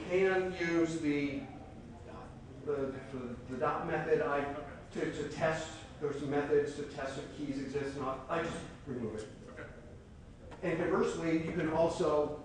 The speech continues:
Speaker 1: if you are splatting building another hash table, you can just add that. But in this case, for the proxy function, I need to remove anything that I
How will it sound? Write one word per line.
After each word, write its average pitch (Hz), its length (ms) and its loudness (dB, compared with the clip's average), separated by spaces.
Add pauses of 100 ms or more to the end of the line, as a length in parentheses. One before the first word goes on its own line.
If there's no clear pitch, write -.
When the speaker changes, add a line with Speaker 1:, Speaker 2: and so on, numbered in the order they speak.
(360)
Speaker 1:
if 143 200 0
you 151 120 6
are 139 100 6
splatting 156 680 4
building 156 260 6
another 180 240 6
hash - 240 0 (120)
table, 117 480 0 (160)
you - 60 -2
can 139 100 0
just - 240 -2
add - 420 0 (680)
that. - 320 -4 (1400)
But 151 240 4
in 170 80 2
this 220 180 8
case, 180 220 2
for - 60 4
the - 80 2
proxy 233 600 4
function, 123 640 0 (360)
I 147 120 4
need 160 260 8
to 170 160 4
remove 175 840 6
anything 151 420 4
that - 160 -4
I 175 200 4